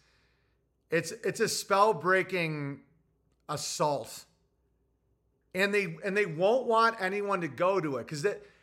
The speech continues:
they'll, like, tell people about someone who sucks and, like, bash them.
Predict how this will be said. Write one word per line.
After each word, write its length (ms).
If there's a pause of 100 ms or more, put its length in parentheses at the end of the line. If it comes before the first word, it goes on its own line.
(180)
they'll, 220
like, 260
tell 400
people 480
about 300
someone 320
who 80
sucks 600
and, 120
like, 260
bash 360
them. 360